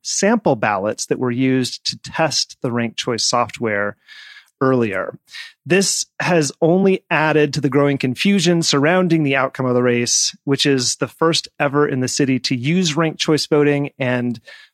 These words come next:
for those of our listeners who are not familiar with what ranked choice voting is, uh, Susan,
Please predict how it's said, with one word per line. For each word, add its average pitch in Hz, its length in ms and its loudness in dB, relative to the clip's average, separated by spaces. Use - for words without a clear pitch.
for 139 380 2
those 147 180 2
of 147 80 0
our 147 80 4
listeners 139 320 0
who 131 100 0
are 127 60 0
not 127 180 -2
familiar 135 320 2
with 127 260 0
what 143 220 -2
ranked 131 240 -4
choice 127 200 -4
voting 123 340 -2
is, 180 500 4
uh, 131 280 0
Susan, 147 580 2